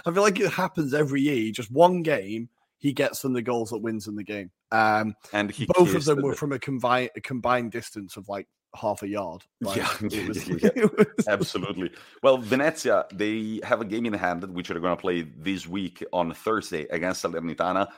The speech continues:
Speaker 2: and then it's Bologna, Roma, and Cagliari. So this relegation battle, guys, just like the Serie A title, I hope, is gonna go all the way to May twenty-second, the last Serie A match day.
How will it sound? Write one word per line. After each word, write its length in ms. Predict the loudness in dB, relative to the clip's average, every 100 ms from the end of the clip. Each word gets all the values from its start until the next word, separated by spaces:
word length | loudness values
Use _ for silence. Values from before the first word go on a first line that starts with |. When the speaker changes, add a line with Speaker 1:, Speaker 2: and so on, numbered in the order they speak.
| _ -4
Speaker 2:
and 100 | 0
then 160 | 2
it's 180 | 0 -6
Bologna, 680 | -6 0 2 2 2 0 -4 _ -4
Roma, 440 | 0 2 0 -4 _
and 340 | -6 -6 -8 -14 _ _
Cagliari. 560 | 0 0 0 -6 -8 _ -20 _
So 160 | -6 -2
this 220 | -4 -2
relegation 540 | -2 0 -2 -4 -2
battle, 260 | 2 4 2
guys, 460 | 0 0 -2 -6 -10 -12
just 340 | -2 0 0 -2
like 240 | -4 -4 -4
the 240 | -4 -6 _
Serie 320 | -6 -4 -2
A 80 | -2
title, 460 | 0 -2 -2 -8 -4
I 120 | -4
hope, 360 | 2 0 0 -16 -12
is 180 | -10
gonna 240 | -2 -2 0
go 320 | 0 -2 -2
all 440 | -4 -2 -2 -4 -6
the 140 | -8
way 360 | -2 0 0 -4 -10
to 160 | -16 -6
May 340 | -2 -2 -4
twenty-second, 760 | -8 -10 -10 -8 -8 -8 -12 -16 -20 _ _
the 120 | -4
last 460 | 0 0 -2 -6 -12 -12
Serie 360 | -12 -6 -4 -4
A 100 | -4
match 320 | -4 -6 -8 -14
day. 160 | -16